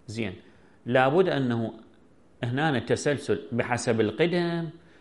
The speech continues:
يو بحسب المنزلة العلمية، لا، بحسب المنزلة العلمية. مثلًا، يجي أول شي طهراني كعالم، خبير، محقق، بعدين يجي مثلًا الشيخ علي الخاقاني،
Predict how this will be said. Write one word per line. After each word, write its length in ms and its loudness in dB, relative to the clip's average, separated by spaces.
يو 200 6
بحسب 460 0
المنزلة 480 2
العلمية، 420 -2
لا، 160 2
بحسب 420 0
المنزلة 480 0
العلمية. 380 -2
مثلًا، 400 -4
يجي 280 2
أول 260 4
شي 160 -2
طهراني 640 0
كعالم، 600 2
خبير، 380 2
محقق، 460 -6
بعدين 380 0
يجي 320 0
مثلًا 300 -4
الشيخ 400 -4
علي 160 0
الخاقاني، 720 -2